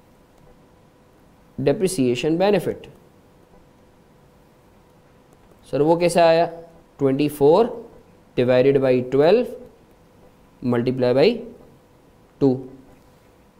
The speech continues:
हमने पढ़ा था ना, incremental depreciation या आपको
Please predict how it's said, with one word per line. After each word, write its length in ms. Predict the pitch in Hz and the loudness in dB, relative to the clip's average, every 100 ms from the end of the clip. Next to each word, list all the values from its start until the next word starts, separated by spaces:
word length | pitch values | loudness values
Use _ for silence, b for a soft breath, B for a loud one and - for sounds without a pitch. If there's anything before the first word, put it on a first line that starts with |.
| _ _ _ _ _ | _ _ _ _ _
हमने 160 | 113 127 | -8 -6
पढ़ा 200 | 127 123 | -2 -2
था 100 | 147 | -2
ना, 260 | 247 240 - | -2 -4 -4
incremental 600 | 139 143 156 151 151 151 | -6 -4 -2 -2 -2 -4
depreciation 600 | 143 147 147 147 147 151 | -4 -6 -8 -8 -6 -4
या 200 | 147 139 | 0 0
आपको 260 | 135 - | 0 0